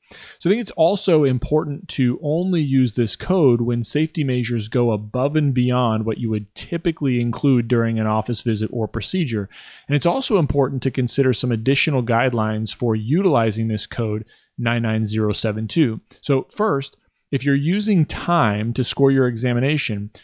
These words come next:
you'd not add additional time it takes to perform the additional functions related to s-, new safety measures in both the office visit code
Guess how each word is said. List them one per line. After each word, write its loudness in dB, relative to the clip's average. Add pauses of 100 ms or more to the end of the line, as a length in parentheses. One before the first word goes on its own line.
(120)
you'd -2
not -2 (180)
add 0
additional 0
time -2
it -8
takes -4
to -4
perform -2
the 2
additional 0
functions -2
related 0
to -6
s-, -10 (100)
new 2
safety -2
measures -4
in -4
both 0
the -4
office -2
visit -2
code -6